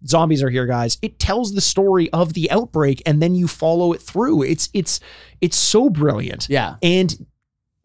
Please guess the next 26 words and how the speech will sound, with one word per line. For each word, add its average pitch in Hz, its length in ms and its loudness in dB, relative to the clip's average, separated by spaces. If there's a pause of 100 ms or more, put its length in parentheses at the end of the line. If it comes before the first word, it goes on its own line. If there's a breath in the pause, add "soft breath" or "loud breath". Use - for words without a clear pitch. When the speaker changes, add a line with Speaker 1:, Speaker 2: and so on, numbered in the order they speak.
(220)
Speaker 1:
what, 175 400 0
one 180 200 4
thing 226 140 -2
we 196 100 0
really 165 280 2
have 156 140 2
to 139 60 -6
stress, - 480 -4
this 131 320 -2
came 214 240 -4
at 202 120 0
a 156 40 -2
time 139 480 -4 (300)
before 180 680 0
the 151 80 2
market 139 340 -2
was 135 140 0
saturated 127 800 -2
with 123 200 -4
zombie 117 400 0
content. 117 320 0
Speaker 2:
Absolutely. 147 520 -2
Before 156 260 -2
The 170 80 2
Walking 143 220 0
Dead. 117 180 -6